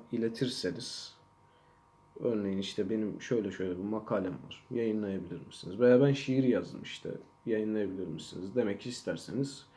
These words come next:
bana gelin. Zaten,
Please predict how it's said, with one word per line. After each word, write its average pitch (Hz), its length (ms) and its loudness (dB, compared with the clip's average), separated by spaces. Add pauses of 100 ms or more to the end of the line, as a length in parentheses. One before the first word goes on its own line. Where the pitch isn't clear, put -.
(760)
bana 156 460 8 (580)
gelin. 101 360 -2 (840)
Zaten, 131 520 4